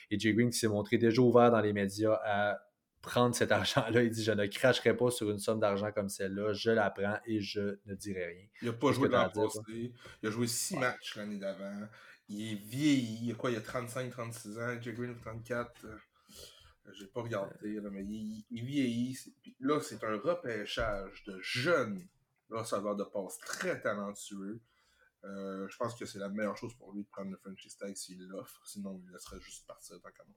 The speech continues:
Speaker 1: Effectivement.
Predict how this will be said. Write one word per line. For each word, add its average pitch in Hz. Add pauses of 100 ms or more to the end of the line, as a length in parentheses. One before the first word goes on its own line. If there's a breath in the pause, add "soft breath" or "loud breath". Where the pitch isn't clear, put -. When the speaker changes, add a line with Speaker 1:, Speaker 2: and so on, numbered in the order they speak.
(1800 loud breath)
Speaker 1:
Effectivement. 127